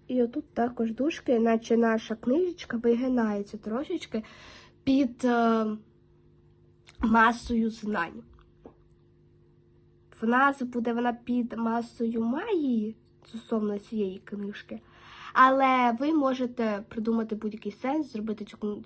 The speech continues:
цю, м, закладочку до будь-якої книжечки, додавши якийсь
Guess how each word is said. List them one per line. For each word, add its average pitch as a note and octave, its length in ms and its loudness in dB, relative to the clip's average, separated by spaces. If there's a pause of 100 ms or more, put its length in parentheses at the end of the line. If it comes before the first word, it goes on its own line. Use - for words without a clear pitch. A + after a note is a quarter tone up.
(120)
цю, G3+ 320 -6 (260)
м, G3+ 560 -10 (340)
закладочку A3 520 -2
до G#3 180 -6
будь-якої G#3 440 -8
книжечки, B3+ 580 -4 (500)
додавши B3 400 4
якийсь A#3 460 0